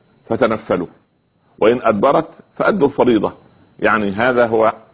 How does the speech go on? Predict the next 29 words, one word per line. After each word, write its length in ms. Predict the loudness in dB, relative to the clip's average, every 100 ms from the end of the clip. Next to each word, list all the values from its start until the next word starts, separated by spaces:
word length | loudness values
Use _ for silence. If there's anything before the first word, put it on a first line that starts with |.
| _ -4
هذه 320 | -2 -2 -2
يعني 260 | -2 -2 -2
هاتان 420 | -4 0 0 0
حالتان 500 | -4 -4 -2 -2 0
للقلب. 460 | -2 -6 -4 -6 -6 -16 _ _ -20
القلب 380 | -2 0 2
إما 220 | 0 0 0
له 100 | 0
حالة 260 | 0 -2 -4
إقبال 340 | -10 -2 0 2
على 180 | 0
الله 340 | 0 2 0 0 -10 _ _ _ _ _ -2
أو 120 | 0
حالة 220 | 0 -2 -2 -4
إدبار، 340 | -2 -2 -2 -8 _ _ -2
فإن 220 | -2 0
أقبلت 440 | -6 -2 -2 0
فتنفلوا. 640 | -2 -4 -4 -4 -4 -6 -6
هذه 320 | -2 0 0 2
أيام 260 | 2 2
طيبة 360 | 0 0 2 0
تساعد 680 | -2 -8 0 2 2 -4 -8 _ _ _ _ -12
البيئة 380 | -10 -2 0 0
العامة 500 | -2 0 -2 -2 -4
والجو 480 | -4 -4 0 2 2
العام 500 | 0 0 0 0 -2
والروحانيات 1200 | -2 -2 -2 -2 -4 -12 -2 -2 0 -2 -2 0
رمضان 500 | -2 0 2 2 2
و-، 260 | 2 2